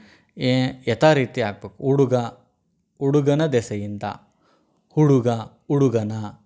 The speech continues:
ಹುಡುಗ ಅಲ್ಲಿ, ಹುಡುಗನಲ್ಲಿ. ಈ ರೀತಿ ನಾವು ಬರೆಯೋದನ್ನ ಕಲಿಬೇಕು. ವಿಭಕ್ತಿಯ ಪ್ರತ್ಯಯಗಳನ್ನ ಹಚ್ಚುವಂಥದ್ದು. ಪುಸ್ತಕ ಪ್ಲಸ್ ಉ, ಪುಸ್ತಕವು. ಪುಸ್ತಕ ಅನ್ನು, ಪುಸ್ತಕವನ್ನು.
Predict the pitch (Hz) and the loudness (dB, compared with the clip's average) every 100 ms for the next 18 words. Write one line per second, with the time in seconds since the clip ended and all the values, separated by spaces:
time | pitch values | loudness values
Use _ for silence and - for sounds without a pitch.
0 | _ _ _ _ _ - 143 151 156 160 | _ _ _ _ _ 0 4 4 4 2
1 | - 117 110 110 - - 139 143 143 143 | -2 -2 -2 -4 -8 -4 2 4 4 2
2 | 107 104 107 107 - _ _ _ _ _ | -2 -6 -8 -12 -16 _ _ _ _ _
3 | 160 190 247 226 170 127 127 131 123 170 | -2 2 2 2 0 2 2 2 -2 -6
4 | 190 113 110 104 - 123 180 190 185 196 | -4 -4 -4 -6 -6 -2 0 0 0 0
5 | 196 131 - 156 139 156 - 156 160 190 | 0 -2 -2 -2 0 -2 0 -2 0 -2
6 | 135 117 107 107 - - 151 - 156 151 | -2 -4 -10 -12 -14 -8 -8 -4 -4 -2
7 | 175 175 143 127 143 156 175 139 - 120 | -2 -2 -4 -4 -4 -4 -4 -8 -8 -8
8 | 117 107 117 123 113 _ - _ - 151 | -8 -8 -6 -6 -8 _ -20 _ -6 -4
9 | - 156 160 - 143 143 175 180 131 - | 0 0 0 -4 -2 -2 -4 -6 -8 -6
10 | 143 156 123 107 107 113 113 107 _ | -6 -4 -4 -4 -6 -8 -8 -10 _